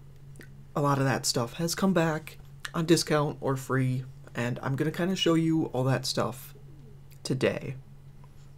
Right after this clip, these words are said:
Well, not all of it, because at the time of doing the edit here, well, um, I forgot I was driving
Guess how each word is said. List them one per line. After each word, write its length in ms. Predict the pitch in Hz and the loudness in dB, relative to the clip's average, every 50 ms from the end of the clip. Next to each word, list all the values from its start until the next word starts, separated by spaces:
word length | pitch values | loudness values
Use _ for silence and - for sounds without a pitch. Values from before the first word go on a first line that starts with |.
| - - - - | -18 -10 -2 0
Well, 240 | 120 117 - - - - - - | 2 2 0 -2 -8 -16 -14 -6
not 300 | - 175 185 175 - - - - - - - - - | -2 2 2 2 2 0 -4 -18 -18 -18 -18 -10 -2
all 240 | - 139 135 139 139 | 2 4 6 6 6
of 120 | 139 135 | 4 2
it, 200 | 139 139 143 143 - - - - - - - - - - - - - | 2 0 0 -2 -6 -16 -18 -18 -18 -18 -16 -16 -16 -16 -16 -12 -4
because 760 | - 202 - 202 185 180 175 170 160 170 - - - - - - - | -4 0 4 6 6 8 8 8 6 4 -2 -4 -6 -8 -10 -6 -4
at 140 | - 160 - | -4 -4 -2
the 60 | 143 | 0
time 340 | 131 151 143 147 143 147 147 - - | 2 2 4 4 2 2 0 2 2
of 440 | 131 131 127 131 135 127 131 131 - - - - - - - - - | 4 4 6 4 4 2 -2 -4 -10 -14 -16 -16 -16 -18 -8 0 4
doing 220 | 165 160 151 143 | 6 6 6 6
the 140 | 135 - - | 4 4 4
edit 320 | 160 160 190 220 - - - - - - - - - | 4 4 4 2 2 0 -8 -18 -18 -18 -18 -16 -10
here, 440 | - - 196 208 214 214 214 - - - - - - | -4 0 0 2 2 0 0 -4 -6 -14 -18 -14 -6
well, 360 | - - 156 170 165 156 160 - - - - | -2 0 2 4 4 2 2 -2 -12 -8 -2
um, 420 | - 135 139 131 131 131 123 123 - | 2 2 4 4 4 2 0 0 2
I 80 | - 131 | 0 2
forgot 400 | 131 165 151 160 147 147 143 - - - | 2 2 4 4 4 4 2 0 0 2
I 380 | 131 135 139 139 143 139 147 156 | 2 4 4 4 2 2 0 2
was 300 | 143 143 139 127 123 131 | 2 2 4 4 2 0
driving 760 | - - - 123 127 135 135 135 135 135 135 131 123 135 - | -4 0 2 4 4 4 4 4 4 4 4 4 2 0 -2